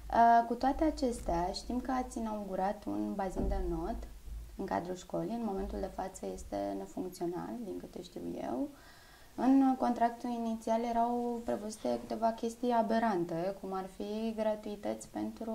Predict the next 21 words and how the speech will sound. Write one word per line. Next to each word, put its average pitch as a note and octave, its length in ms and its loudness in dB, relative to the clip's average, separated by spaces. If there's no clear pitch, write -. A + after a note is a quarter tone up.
angajații G#3 540 -4
primăriei, G3 580 -4
în G#3 80 -4
timp G#3 360 -6
ce A#3 120 -4
elevii G3+ 280 -4
aveau G3 260 -2
o G3 40 -6
gratuitate G3 640 -4
de G3 100 -2
până G3 300 -6
cincizeci F#3+ 360 -4
la F#3 120 -6
sută. - 240 -10
Când G4 180 6
vor E4+ 180 10
beneficia A3+ 680 2
elevii F#3 440 -2
de G#3+ 80 -2
această G#3+ 340 -6
investiție G3 600 -8